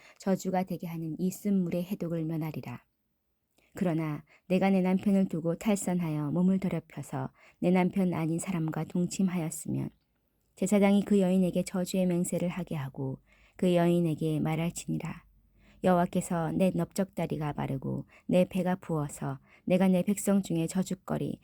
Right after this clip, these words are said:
맹세거리가 되게 하실지라. 이 저주가 되게 하는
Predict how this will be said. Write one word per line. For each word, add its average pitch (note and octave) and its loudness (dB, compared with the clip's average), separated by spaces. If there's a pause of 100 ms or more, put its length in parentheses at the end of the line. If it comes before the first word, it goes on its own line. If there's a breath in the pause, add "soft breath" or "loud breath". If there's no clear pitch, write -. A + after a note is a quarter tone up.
(120 soft breath)
맹세거리가 F3 0
되게 D#3 -4
하실지라. - -8 (760)
이 G3+ 4
저주가 F3+ 2
되게 F3+ 0
하는 E3+ 2